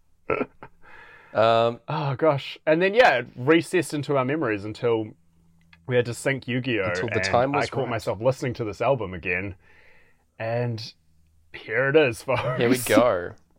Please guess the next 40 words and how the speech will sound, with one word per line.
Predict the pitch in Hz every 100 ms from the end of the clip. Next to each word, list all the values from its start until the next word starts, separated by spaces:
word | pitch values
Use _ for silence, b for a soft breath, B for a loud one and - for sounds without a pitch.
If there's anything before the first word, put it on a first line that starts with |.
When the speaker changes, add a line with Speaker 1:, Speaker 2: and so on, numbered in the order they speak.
| _ -
Speaker 2:
It's | 110 -
Yu-Gi-Oh! | 117 120 139 139 135 127
Music | 117 120 117 -
to | -
Duel | 98 95 107
By. | 107 - - - - _ _
Oh, | - 90 90 - -
Speaker 1:
<sighs> | _ -
Speaker 2:
I | 95 - - - 113
can't | - 117 117
wait | 95 101 - - - -
to | -
talk | - 110 -
about | 98 87
it. | -
Speaker 1:
Oh | 123 113
my | 117
Speaker 2:
Should | 131
we | 131
jump | 127 139 143 -
into, | 135 131
Speaker 1:
goodness. | 113 123 110 101 - - b b b
Speaker 2:
uh, | 107 104 104 - -
the | 107
performance, | 101 110 - 143 120 -
the | -
live | 120 127 147 -
performance | - 151 117 -
of | -
Pink | 117 -
Floyd | 117 101 95
and | 98
Yu-Gi-Oh! | 101 101 92
Music | 92 90 90
to | - 87
Duel, | 90 87 - 110
Duel | 107 101
By, | 87 73 - -
Gareth? | 98 90 - - _ _ - - -
Speaker 1:
Yeah. | 151 175 110